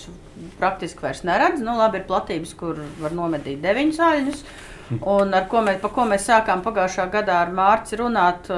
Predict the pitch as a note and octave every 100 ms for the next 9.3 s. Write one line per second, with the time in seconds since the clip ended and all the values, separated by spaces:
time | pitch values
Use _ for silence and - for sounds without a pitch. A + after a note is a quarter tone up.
0 | E3 F3+ F3+ G3+ - G3 F3 E3+ E3 E3
1 | F3+ - - - - - - G#3+ A#3+ A#3
2 | F#3+ F3 F3+ F#3+ F#3+ G#3 F#3+ A3+ B3 D4
3 | E4+ E4+ F4+ A4+ - - - - - -
4 | - - - - F#3+ F#3+ B3 B3 B3+ B3+
5 | G#3+ F#3+ A#3 C4+ D4 G#3+ F3+ G#3 - C4+
6 | G#3 F#3+ F3 D#3+ D#3+ - - - - F3+
7 | F#3+ A#3 G#3 F#3 F#3 F3 E3+ F3+ - -
8 | G3+ F3+ E3+ E3 - G3 A3+ A#3 G3 F#3+
9 | F3+ F3+